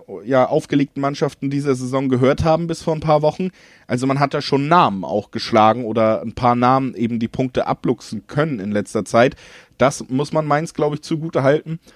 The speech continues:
Und ich find tatsächlich ganz interessant, dass die Konstellation, die wir hier haben, historisch gesehen, uns eigentlich wahrscheinlich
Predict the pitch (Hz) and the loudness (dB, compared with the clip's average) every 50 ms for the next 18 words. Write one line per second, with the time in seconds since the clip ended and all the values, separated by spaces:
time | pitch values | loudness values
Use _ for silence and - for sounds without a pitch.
0 | _ _ _ - 117 - - 175 180 - - 165 - - - 147 - - 143 - | _ _ _ -12 -12 -4 -2 -2 -2 -2 -4 -4 -2 0 -2 -2 -2 -4 -6 -2
1 | - 135 127 - 254 254 - - - - 139 147 170 - - - - - - _ | -2 0 0 0 -4 -4 -6 -4 0 2 2 2 0 -6 -12 -20 -20 -20 -10 _
2 | - 113 - - 127 - - 139 143 - - 131 127 120 117 - 131 143 160 143 | -6 -6 -2 -2 -2 2 2 0 0 2 0 2 2 2 2 2 0 0 0 0
3 | 123 113 117 117 143 170 160 139 107 101 104 113 110 - - 151 170 185 165 135 | 0 2 2 2 2 2 4 4 2 2 2 -4 -6 -4 0 0 0 2 0 -4
4 | - - 131 107 107 113 113 123 - 95 117 - - 113 113 113 120 123 120 - | -2 -2 -4 -2 0 0 0 0 -2 -6 -10 -8 -4 -2 -2 2 2 0 0 0
5 | - 117 - 127 123 123 120 127 123 - | -4 -2 0 2 2 4 2 2 0 -2